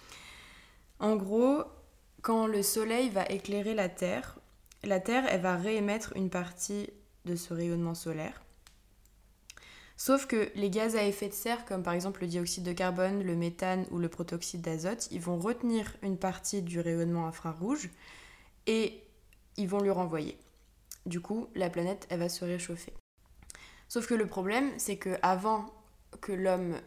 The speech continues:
euh, on va dire, ne soit là, ce mécanisme était totalement normal et il posait aucun problème à la planète. Sauf que l'homme, il a un peu déréglé ce mécanisme à cause, du coup,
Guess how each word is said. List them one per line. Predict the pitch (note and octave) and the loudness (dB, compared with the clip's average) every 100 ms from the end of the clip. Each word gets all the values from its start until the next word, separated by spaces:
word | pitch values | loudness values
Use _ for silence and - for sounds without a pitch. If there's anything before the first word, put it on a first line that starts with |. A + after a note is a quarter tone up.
| - | -6
euh, | E3 D#3 D3 - - - - - - - - - - F3 | -4 -2 -4 -6 -10 -12 -16 -20 -20 -20 -20 -20 -14 -6
on | |
va | E3 | -4
dire, | D#3+ E3+ | -2 -4
ne | D#3+ | -4
soit | E3 - D#3 | -8 -6 -2
là, | E3+ B3 - - - - | 2 2 0 -14 -18 -8
ce | - | -2
mécanisme | F#3+ E3+ E3 F#3 A3 G3 | 0 0 0 -2 -2 -2
était | F3 | -2
totalement | E3+ E3 F3 F3 E3 D#3+ - - - - - - | -4 -4 -2 -2 -2 -6 -12 -20 -20 -20 -14 -4
normal | F3 D#3+ D#3+ G3 A3 - | -2 0 4 4 4 0
et | |
il | F3 | -2
posait | F3 E3+ F3 - | 0 -2 -2 -4
aucun | E3+ F3 | -4 -4
problème | E3+ F3 F3+ | -4 -2 -2
à | E3+ | -2
la | D#3 | -4
planète. | D#3 D#3 G3 C#4 - - - - | -6 -4 -4 -6 -10 -18 -16 -8
Sauf | G#3+ - | -6 -2
que | |
l'homme, | G3 G#3 B3 A#3+ | 0 2 0 0
il | F#3 | 0
a | F#3 | 0
un | F3+ | 2
peu | A#3 | 0
déréglé | F#3+ G#3 F#3+ F3+ F#3+ G3 A#3+ | 2 0 0 0 0 -2 -2
ce | - - | -6 -2
mécanisme | F#3 F3 D#3+ D3+ G#3 A#3+ A3+ - | 0 0 -2 -2 -6 -6 -8 -4
à | F#3 | -4
cause, | F#3 G3+ G3 | -2 -2 -2
du | F3 F3 | -2 -6
coup, | G3 F#3+ | -6 -6